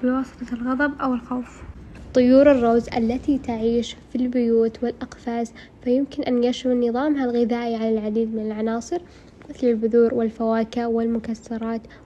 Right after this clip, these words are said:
ومزيج من البذور التجاري الذ-، الذي يباع في الأسواق، كما يمكن،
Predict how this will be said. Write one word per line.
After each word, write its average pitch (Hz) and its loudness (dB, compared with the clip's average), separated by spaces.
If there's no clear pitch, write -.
ومزيج 240 2
من 233 2
البذور 226 2
التجاري 226 -2
الذ-، 277 2
الذي 247 4
يباع 233 2
في - -12
الأسواق، - -6
كما 254 4
يمكن، 311 4